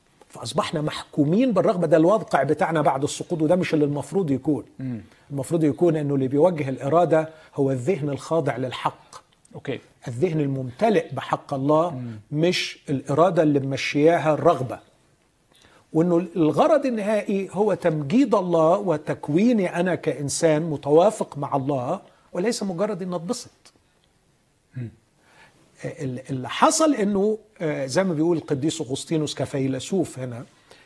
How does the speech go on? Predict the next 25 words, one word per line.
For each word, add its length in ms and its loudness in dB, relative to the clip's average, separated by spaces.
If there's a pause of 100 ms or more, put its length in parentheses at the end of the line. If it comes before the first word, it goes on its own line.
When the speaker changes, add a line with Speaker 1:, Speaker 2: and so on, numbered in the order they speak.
(140)
Speaker 1:
إنه 200 2
بقى 240 -4
عندنا 480 0 (460)
attachment 920 -6
قوي 240 2
للحاجات 560 0
اللي 120 -2
بتسعدنا، 640 -10 (540)
عندنا 240 0
التصاق 680 0
بالحاجات 540 -2
اللي 140 -8
بتسعدنا. 600 -12 (140)
Speaker 2:
أوكي. 220 -12 (640)
Speaker 1:
و-، 340 -6
و-، 240 -2 (100)
وبنسمي 580 2
ده 120 4
محبة. 480 -4 (360)
Speaker 2:
مم. 240 -8 (640)
Speaker 1:
وهي 240 0
محبات 580 -4
مشوهة 640 -8
Speaker 2:
مم. 140 -8
Speaker 1:
كلها. 360 -12